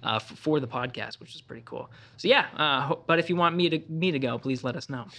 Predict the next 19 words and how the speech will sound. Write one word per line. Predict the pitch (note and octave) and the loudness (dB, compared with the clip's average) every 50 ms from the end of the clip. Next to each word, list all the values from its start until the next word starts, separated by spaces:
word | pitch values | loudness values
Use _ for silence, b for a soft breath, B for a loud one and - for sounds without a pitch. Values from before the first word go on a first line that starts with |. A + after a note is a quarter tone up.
| B B B B B B B B B B - - - _ - - - - - - - | B B B B B B B B B B -20 -20 -20 _ -20 -20 -20 -20 -12 -6 -4
Uh, | C#3 C#3 C3+ C3 | -2 0 0 2
we | C#3 | 2
got | D#3 D#3 | 2 4
another | D#3 D#3 D#3+ D#3 D#3 | 4 4 4 6 6
one | D3+ D#3 C#3+ | 4 4 2
from | - D3 C3 | 0 -4 0
Calvin, | - E3 D#3 D#3 D3+ C3 B2+ B2 A2+ - b b b b b b b b - | 2 4 4 4 4 4 0 -4 -8 -12 b b b b b b b b 0
who's | D3+ D3 C#3+ | 0 4 6
asking, | D3+ C#3+ C#3+ C#3+ - - D3 C#3 C#3 C3+ C3 | 6 8 6 6 4 0 0 0 0 0 0
uh, | - B2+ B2+ B2 B2 A#2 | 0 0 2 2 2 0
"What | - B2+ C#3 D3 C#3 - | 0 2 2 2 2 2
made | D#3 D#3 D#3 D3 D3 C#3+ | 0 2 2 2 2 0
you | C#3+ | -2
come | - D3+ D3 C#3 | -2 0 0 2
up | C#3+ C#3 C3+ - | 2 0 2 2
with | C#3 C#3 C#3 C3+ C3 - | 2 2 2 2 0 -2
Space | - - - F3 G#3+ - | -6 -4 -2 -2 -2 -2
to | - D3+ | -2 -2
Ground, | D3 B2 A2 G3 E3 | -2 -2 -4 -6 -12